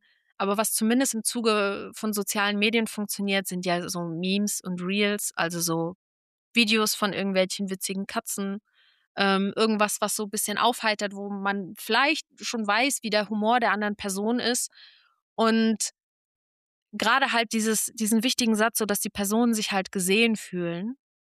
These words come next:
und sich halt zumindest für so 'n Moment nicht einsam fühlen, weil dann halt da jemand war und damit halt mit dieser Geste gesagt hat, so: „Hey, ich habe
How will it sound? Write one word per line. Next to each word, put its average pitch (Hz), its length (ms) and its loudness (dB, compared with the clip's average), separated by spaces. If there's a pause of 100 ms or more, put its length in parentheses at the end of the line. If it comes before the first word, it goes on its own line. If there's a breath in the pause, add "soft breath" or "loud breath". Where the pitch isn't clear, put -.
(400)
und 208 120 0
sich 220 180 0
halt 214 140 2
zumindest 233 420 2
für 226 100 -2
so 202 120 0
'n 196 80 0
Moment 202 420 2
nicht 220 180 -2
einsam 208 320 0
fühlen, 208 340 -2
weil 190 160 2
dann 196 220 0
halt 190 220 2 (120)
da 190 160 2
jemand 196 360 -2
war 196 360 2 (600)
und 202 300 -2
damit 202 480 -2
halt 196 400 0
mit 202 160 -6
dieser 190 220 0
Geste 208 380 -2
gesagt 190 340 -2
hat, 190 100 -12
so: 185 80 -10
„Hey, 247 280 2
ich - 120 -6
habe 233 100 -4